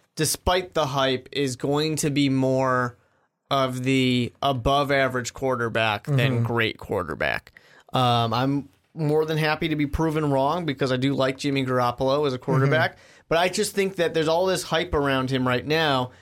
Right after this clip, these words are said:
Speaker 1: to where people are expecting him to be Drew Brees, and he's not gonna be Drew Brees.
Speaker 2: Mm-hmm.
Speaker 1: You know, he's going to be this guy who is probably a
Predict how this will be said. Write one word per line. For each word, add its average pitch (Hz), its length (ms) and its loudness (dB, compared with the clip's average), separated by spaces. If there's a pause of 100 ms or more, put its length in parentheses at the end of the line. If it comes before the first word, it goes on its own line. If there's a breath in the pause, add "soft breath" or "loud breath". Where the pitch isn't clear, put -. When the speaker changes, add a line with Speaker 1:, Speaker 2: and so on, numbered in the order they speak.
(160 loud breath)
Speaker 1:
to - 100 -6
where 147 80 0
people 160 320 0
are 151 60 2
expecting 143 440 -2
him 131 140 0
to 127 60 -2
be 131 140 0
Drew 120 240 0
Brees, 139 520 0 (240 soft breath)
and - 80 -4
he's 139 100 2
not 165 180 0
gonna 180 160 0
be 151 120 0
Drew 127 200 0
Brees. 113 420 -4 (220)
Speaker 2:
Mm-hmm. 139 240 2
Speaker 1:
You 127 60 2
know, 139 160 2
he's 156 240 0
going 175 240 -2
to 160 40 -2
be 160 200 2
this 151 200 0
guy 147 340 2
who 143 380 0 (840 loud breath)
is 151 240 0
probably 156 520 0
a 147 400 2